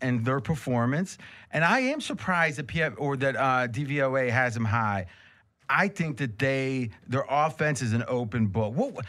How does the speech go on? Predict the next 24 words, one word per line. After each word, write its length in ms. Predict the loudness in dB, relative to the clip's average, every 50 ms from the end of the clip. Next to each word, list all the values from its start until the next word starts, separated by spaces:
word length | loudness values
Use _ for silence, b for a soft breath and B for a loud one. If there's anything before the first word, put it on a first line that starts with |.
| B B B
let's 220 | -4 -4 -2 -4 -4
look 140 | 0 0
at 60 | 2 2
their 140 | 4 4 4
offense. 300 | 4 4 2 2 0 0
What 180 | 2 2 2
was 160 | 2 0 2 2
their 220 | 2 2 2 0
Football 480 | -4 -10 -14 -4 -2 -2 2 4 4 4
Outsiders 500 | 4 4 4 4 4 4 4 4 2 4
off 240 | 2 2 2 0
D 140 | -2 -2 -2
V 160 | 0 2 2
O 120 | 4 4 4
A 120 | 4 4
last 300 | 4 2 2 2 0 0
year 100 | 0 2
on 80 | 4 4
offense? 540 | 4 2 2 0 -2 -4 -4 -6 -12 -16 -20 _ _ _ _ _ _ _ _ _ _
Mackenzie, 320 | -2 0 2 2 2 2
grab 280 | 2 2 4 4 4 2
that. 220 | 0 -2 -4 -6 b b b b b b b b b b b b
And, 120 | -2 -2 -2 0 0
and 280 | -2 -4 -4 -4 -8